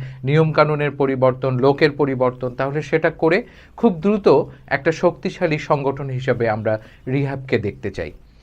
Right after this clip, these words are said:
আরেকটা বিষয়ে আমরা দেখতে চাই যে এই যে, আহ, যারা প্ল্যান পাস করছেন, আমি যদি আমার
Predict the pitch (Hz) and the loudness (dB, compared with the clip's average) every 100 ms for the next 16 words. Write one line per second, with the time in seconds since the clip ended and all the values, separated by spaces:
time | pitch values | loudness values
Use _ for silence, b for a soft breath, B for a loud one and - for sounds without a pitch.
0 | B B B - 156 214 - 240 208 190 | B B B 2 4 4 4 0 0 -2
1 | 220 214 175 156 165 160 143 156 - 160 | 0 2 2 4 4 4 2 -2 -2 0
2 | 143 156 139 135 131 131 B B B 175 | 0 0 2 4 4 -2 B B B 2
3 | 214 208 208 190 180 - 143 139 131 131 | 4 4 6 6 4 0 4 6 4 0
4 | 131 151 151 156 185 180 196 202 196 - | 2 4 4 4 4 6 6 2 -2 -6
5 | - 139 131 - 139 123 - 101 123 165 | 0 2 2 -4 -4 -4 -4 -2 0 0
6 | 160 165 151 135 156 | 0 2 2 4 4